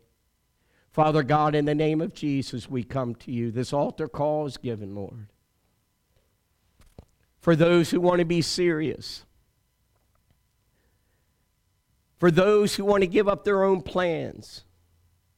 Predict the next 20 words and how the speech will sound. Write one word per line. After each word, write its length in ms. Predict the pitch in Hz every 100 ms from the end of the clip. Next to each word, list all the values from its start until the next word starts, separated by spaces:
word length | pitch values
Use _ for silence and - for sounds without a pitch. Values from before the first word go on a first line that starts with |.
| _ _ _ _ _ _ _ _ _ _ _ _ _
so 180 | - 190
that 220 | 180 175
your 400 | 175 202 214 180
plans 600 | - - 175 165 147 131
can 180 | - 151
be 100 | 147
fulfilled 560 | - 151 - 165 151 151
in 120 | 139
our 180 | 139 139
lives, 480 | 139 123 123 110 - _ _
those 480 | 180 233 220 220 -
who 140 | 240
want 260 | 202 226 185
you 320 | 196 220 180
more 460 | 175 190 180 143 127
than 160 | 143
they 120 | 143
want 240 | 151 180 151
anything 460 | 147 151 - 151
else. 540 | 156 135 - - -